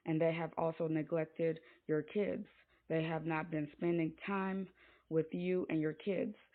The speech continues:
And so some of you feel like the narcissist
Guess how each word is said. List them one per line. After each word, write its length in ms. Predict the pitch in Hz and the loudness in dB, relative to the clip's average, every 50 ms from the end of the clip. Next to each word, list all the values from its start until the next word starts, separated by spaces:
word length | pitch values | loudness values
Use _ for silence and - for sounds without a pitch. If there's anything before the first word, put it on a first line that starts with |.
| - - - _ - | -20 -20 -18 _ 0
And 140 | 160 160 160 - - - | 0 0 0 0 -2 0
so 340 | 165 160 156 160 156 151 - - - | 2 2 4 2 2 -2 -4 -6 -2
some 180 | - 185 185 180 | -2 0 0 0
of 80 | 175 | -2
you 160 | 175 170 170 165 - | -2 -4 -6 -6 0
feel 160 | - 175 170 | 0 2 2
like 260 | 165 165 160 156 - - | 2 0 -2 -2 -2 0
the 60 | 165 | 0
narcissist 720 | 160 160 170 175 170 - - 170 - - 175 170 165 | 0 2 2 0 -2 -4 -8 -12 -6 -4 -2 -2 -2